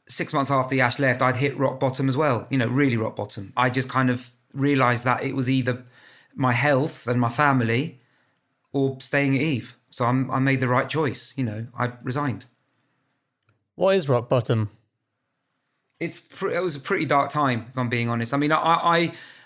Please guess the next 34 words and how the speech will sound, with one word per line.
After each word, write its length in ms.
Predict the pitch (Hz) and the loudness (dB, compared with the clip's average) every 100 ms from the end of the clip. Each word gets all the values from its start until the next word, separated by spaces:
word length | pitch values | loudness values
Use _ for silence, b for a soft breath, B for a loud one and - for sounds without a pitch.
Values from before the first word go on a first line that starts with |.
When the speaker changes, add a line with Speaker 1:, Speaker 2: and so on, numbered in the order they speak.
| B | B
Speaker 1:
I 80 | 175 | -2
don't 120 | 160 | 0
want 160 | 165 156 | 0 -2
to 60 | 170 | 0
put 100 | 151 | 2
a 20 | |
label. 240 | 175 190 | 2 4
I 40 | 160 | 2
mean, 140 | 156 | 2
I, 180 | 165 160 | 2 2
I 120 | 160 | 2
had 220 | 160 143 | 2 2
definitely 760 | - 160 - 139 131 127 123 123 | 0 0 0 -4 0 0 -2 -4
was 140 | 135 131 | -4 -2
having 200 | 127 123 | 0 0
a 40 | |
nervous 240 | 123 113 | 0 -2
breakdown, 420 | 117 107 - 101 - _ | -2 -6 -6 -12 -14 _
without 760 | 127 135 139 143 143 135 123 - | -12 -4 0 2 4 2 0 -2
a 40 | |
shadow 440 | 127 - 131 117 117 | 0 2 2 2 0
of 60 | |
a 40 | 110 | -2
doubt. 360 | 110 95 - B B B B B - | -4 -4 -8 B B B B B -4
I 120 | 147 | -2
kind 280 | - 175 165 | 2 2 4
of 100 | 139 | 4
lost 360 | 147 139 - | 4 4 0
who 120 | 139 127 | 0 2
I 40 | |
was 300 | 123 127 123 | 2 2 0
at 80 | 127 | -2
that 180 | 123 - | -4 -2
time. 400 | 120 135 147 | -2 -2 -4